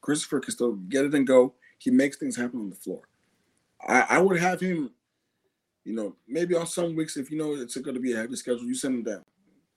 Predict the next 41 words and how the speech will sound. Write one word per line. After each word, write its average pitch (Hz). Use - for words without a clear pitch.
Then 101
that's 104
fine. 95
You 104
call 120
him 113
back 101
up. 120
That's 160
the 156
whole 156
thing 156
about 131
the 139
G. 131
You, 117
you 131
can 110
send 131
somebody 170
down 156
and 110
call 123
him 113
back 107
up. -
Um, 80
I 262
think 285
for -
now, 127
keep -
playing 147
him 139
more 131
against 123
the 117
N 123
B 139
A 139
guys. 151